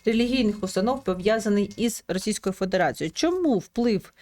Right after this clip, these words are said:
цієї церкви, Української Православної Церкви, Московського Патріархату, яка зараз говорить, що в неї нема такого,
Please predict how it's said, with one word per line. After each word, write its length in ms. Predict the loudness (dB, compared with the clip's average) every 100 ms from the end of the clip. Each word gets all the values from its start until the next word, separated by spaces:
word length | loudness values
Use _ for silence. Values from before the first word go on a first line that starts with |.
| -20 _ _
цієї 460 | -4 -2 2 2 0
церкви, 460 | 2 2 2 0
Української 520 | 0 0 -2 -2 -4
Православної 680 | -2 -2 -2 -2 -2 -2 -6
Церкви, 420 | -4 -4 -2 -4
Московського 540 | -8 -4 -2 -2 -2 -4
Патріархату, 680 | -4 -2 -4 0 0 0 -4
яка 280 | -2 -2
зараз 380 | 0 0 -2 -4
говорить, 340 | -6 -4 -4 -4
що 140 | -6
в 20 |
неї 160 | -6 -4
нема 280 | -4 -2 -2
такого, 440 | -2 -2 -2 -2